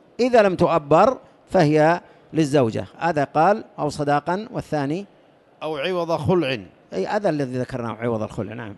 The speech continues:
Speaker 2: آه، بخلاف وقف ووصية.
Speaker 1: أي، بخلاف الوقف والوصية فإنها تنتقل بجميع، آه، منافعها وجميع ثمرتها إلى الموقوف عليهم أو الموصى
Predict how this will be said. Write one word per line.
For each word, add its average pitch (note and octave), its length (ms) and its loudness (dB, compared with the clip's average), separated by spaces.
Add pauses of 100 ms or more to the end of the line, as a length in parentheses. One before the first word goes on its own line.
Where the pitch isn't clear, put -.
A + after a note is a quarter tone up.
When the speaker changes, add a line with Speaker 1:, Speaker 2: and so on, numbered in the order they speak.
Speaker 2:
آه، C3+ 240 -4
بخلاف F3 580 -2
وقف F#3 460 -2
ووصية. E3 640 -4
Speaker 1:
أي، F#3 140 2
بخلاف G#3 440 2
الوقف G#3 420 4 (600)
والوصية F#3 1000 2
فإنها G3+ 840 2 (260)
تنتقل F#3 460 0
بجميع، E3 840 0 (500)
آه، C3+ 840 -2
منافعها C3+ 880 -2 (140)
وجميع E3 580 -2
ثمرتها D#3 760 0 (260)
إلى F3+ 200 4
الموقوف D3+ 520 -2 (300)
عليهم D#3+ 500 -2 (100)
أو G#3+ 200 4
الموصى D3 760 0